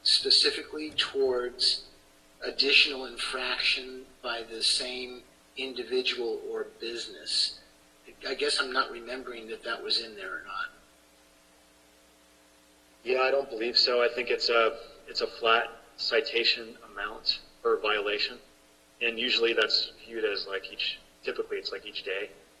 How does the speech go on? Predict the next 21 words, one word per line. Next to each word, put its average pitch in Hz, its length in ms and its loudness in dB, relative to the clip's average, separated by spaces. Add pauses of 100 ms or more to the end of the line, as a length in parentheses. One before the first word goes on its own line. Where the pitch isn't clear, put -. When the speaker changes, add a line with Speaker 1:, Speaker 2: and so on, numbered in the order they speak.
(220)
Speaker 2:
violation. 95 440 -6 (760)
Speaker 1:
Yeah, 135 340 4
and, 143 260 0
and, 151 260 -4 (120)
you 160 120 -6
know, 151 80 2
looking 175 380 2
at 147 160 2
some 151 200 6
of 135 80 4
the 135 140 6
other 131 180 4
rates 135 400 4
in 120 140 -8
the, 113 280 -8
in 113 120 -12
the 113 280 -6
presentation - 640 4
that - 80 -12
was - 140 0
attached, - 580 0